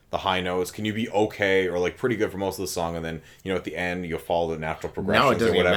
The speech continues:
Speaker 2: matter, you just fucking
Speaker 1: Well, yeah, now,
Speaker 2: auto-tune.
Speaker 1: now it doesn't matter at all.
Speaker 2: <laughs>
Speaker 1: But I feel like Prince always, like, you know, throughout this entire album, the way he sings is so different. Like, we were talking about the "baby,"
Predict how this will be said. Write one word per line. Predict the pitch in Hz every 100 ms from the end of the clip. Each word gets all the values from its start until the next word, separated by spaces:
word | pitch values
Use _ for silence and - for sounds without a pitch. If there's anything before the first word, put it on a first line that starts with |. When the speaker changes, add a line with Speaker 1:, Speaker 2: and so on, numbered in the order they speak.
| 107
Speaker 2:
matter, | 92
you | 85
just | 82 - -
fucking | 117
Speaker 1:
Well, | 104 101
yeah, | 104
now, | 101 95
Speaker 2:
auto-tune. | 90
Speaker 1:
now | 98 92
it |
doesn't | 87 78
matter | 80 76 73
at |
all. | 87
Speaker 2:
<laughs> | 220 226 208 208
Speaker 1:
But | 180 165 180 - -
I | 98
feel | 131 120
like | -
Prince | - 135 143 -
always, | - 113 - -
like, | 117 110
you | 120
know, | 113
throughout | - 135 131
this | - - -
entire | 110 120 127 110
album, | 110 123 107 92 90 - - _ _ _
the | -
way | 104 117
he | 110 113
sings | - 113 104
is | 92 80
so | - - 107 104 104 101 95 78
different. | 107 - 80
Like, | 95
we | 104
were |
talking | 101 107 98
about | 92 -
the | - - -
"baby," | - - 202 214